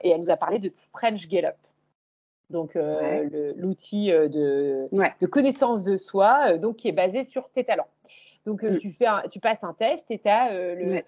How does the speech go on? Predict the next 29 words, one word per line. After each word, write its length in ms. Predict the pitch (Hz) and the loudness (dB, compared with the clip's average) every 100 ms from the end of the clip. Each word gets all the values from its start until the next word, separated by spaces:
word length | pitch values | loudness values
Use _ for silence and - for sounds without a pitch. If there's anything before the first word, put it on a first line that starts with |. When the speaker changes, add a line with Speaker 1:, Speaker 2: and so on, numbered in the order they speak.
| _ _ - | _ _ -10
Speaker 1:
tes 120 | 233 | -10
cinq 320 | - 285 277 | -8 -10 -10
principaux 480 | - 240 - 220 208 | -14 -18 -16 -12 -8
talents. 400 | 196 156 247 415 _ _ _ - | -6 -4 -6 -10 _ _ _ -10
Et, 340 | 254 262 240 - | -4 -2 -2 0
euh, 880 | 170 156 165 160 156 151 151 147 - - | 2 2 0 -2 -4 -6 -6 -6 -8 -8
et 240 | 208 185 | -4 -4
donc 180 | 175 190 | -4 -4
d'ailleurs, 360 | 185 180 202 180 | 0 2 0 -2
c'est 80 | 175 | -10
Christelle 380 | - 170 - 180 | -14 -12 -10 -8
qui 100 | 170 | -4
le, 300 | 165 156 160 170 170 | -2 -2 -4 -10 -14
qui 100 | 208 | -10
propose 340 | - 185 220 | -8 -6 -6
maintenant 240 | 180 165 196 | -6 -6 -8
ce, 720 | 180 160 160 160 156 156 151 | -8 -8 -6 -6 -4 -4 -4
cet 180 | 165 175 | -4 -2
accompagnement, 760 | 156 156 156 151 156 220 240 | -4 -4 -6 -6 -4 -4 -4
hein, 120 | 214 196 | -6 -4
dans 100 | 156 | -6
le 60 | |
cadre 180 | 151 170 | -4 -6
de 60 | 160 | -4
sa 160 | 156 143 | -4 0
boîte, 240 | 180 - | -2 -2
euh, 60 | 151 | -10
Elio. 500 | 156 160 208 339 392 _ _ _ _ - - | -12 -10 -6 -6 -8 _ _ _ _ -6 2
Euh, 260 | 170 175 | 4 4